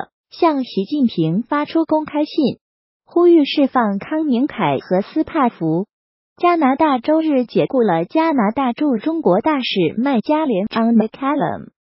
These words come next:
此前，他对孟晚舟事件的评论曾引发争议。赞助商链接，赞助商链接。对于加勒特夫妇来说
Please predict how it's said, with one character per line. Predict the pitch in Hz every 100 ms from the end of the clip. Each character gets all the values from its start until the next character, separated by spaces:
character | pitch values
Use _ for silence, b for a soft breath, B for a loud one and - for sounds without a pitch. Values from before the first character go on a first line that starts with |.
| _
此 | - 190
前， | - 196 233
他 | - 339 339
对 | 320 247
孟 | 285 302
晚 | 208 -
舟 | - 247 254 _ _ _ _ _
事 | - 311
件 | 277 311 233
的 | 208
评 | - 196
论 | 277 214
曾 | - 180 226
引 | 214 139
发 | - 269
争 | 277 330 330
议。 | 254
赞 | - 302 254
助 | 208
商 | 180 269 285 _ _ -
链 | 285 262
接， | 302 294
赞 | 339 277
助 | 294
商 | 262 294 302
链 | 349 302
接。 | 320 320
对 | 339
于 | 254 196 233
加 | - 320
勒 | 349 349
特 | - 330 247
夫 | - 311
妇 | - 277
来 | 196 196
说 | - 262 262